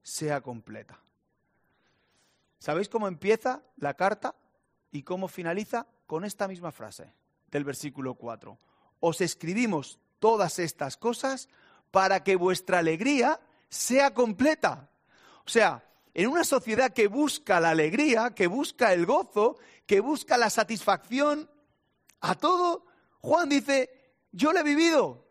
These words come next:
yo la he experimentado, yo sé cómo conseguirla, yo sé el modo de vida que vo-, que vosotros anheláis.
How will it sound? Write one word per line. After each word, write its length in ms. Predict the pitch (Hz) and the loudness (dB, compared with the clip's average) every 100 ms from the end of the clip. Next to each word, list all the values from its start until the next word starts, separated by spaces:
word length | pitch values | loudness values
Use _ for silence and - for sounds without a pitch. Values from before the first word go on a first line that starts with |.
| _ _ _ _ | _ _ _ _
yo 200 | 180 302 | 0 4
la 80 | 302 | 4
he 20 | |
experimentado, 1080 | 285 - 302 285 262 233 277 294 240 147 - _ _ | 2 -2 0 0 -2 0 4 4 4 0 -8 _ _
yo 400 | 165 214 320 294 | -10 0 0 0
sé 840 | - - 320 349 269 175 - _ _ | -4 0 2 2 2 0 -10 _ _
cómo 260 | 262 269 | 0 0
conseguirla, 840 | 277 254 - 240 277 254 185 123 104 _ _ _ _ _ _ | 0 -2 -2 -2 0 0 -2 -4 -12 _ _ _ _ _ _
yo 240 | 160 277 294 | -4 -2 0
sé 160 | 285 | 2
el 100 | 285 | 0
modo 280 | 294 285 277 | 0 0 0
de 120 | 247 | 0
vida 400 | 233 302 285 214 | 0 2 2 0
que 140 | - 202 | -2 -2
vo-, 200 | 220 220 | -2 0
que 100 | 220 | -2
vosotros 420 | 208 240 226 214 | 0 -2 -4 -4
anheláis. 720 | 214 196 160 143 117 - | -2 0 0 -2 -8 -18